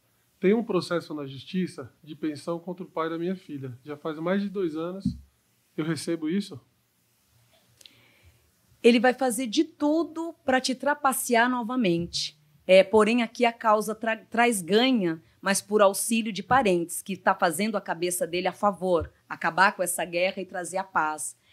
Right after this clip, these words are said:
Speaker 2: Então, vem muito por intermédio de parentes. Se dependesse dele, a guerra ia continuar. Por isso que é necessário que aceite essa negociação para que tudo encerre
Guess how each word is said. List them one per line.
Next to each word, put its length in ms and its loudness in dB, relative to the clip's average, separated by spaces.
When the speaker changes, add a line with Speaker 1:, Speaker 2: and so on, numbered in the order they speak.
Speaker 2:
Então, 300 0
vem 140 4
muito 320 -4
por 180 0
intermédio 560 -2
de 80 -16
parentes. 680 0
Se 140 -4
dependesse 680 4
dele, 320 2
a 60 6
guerra 380 0
ia 160 -2
continuar. 680 -2
Por 140 2
isso 220 2
que 80 0
é 20 4
necessário 600 0
que 120 -4
aceite 500 0
essa 160 -2
negociação 840 -2
para 160 4
que 140 -4
tudo 280 -2
encerre 680 2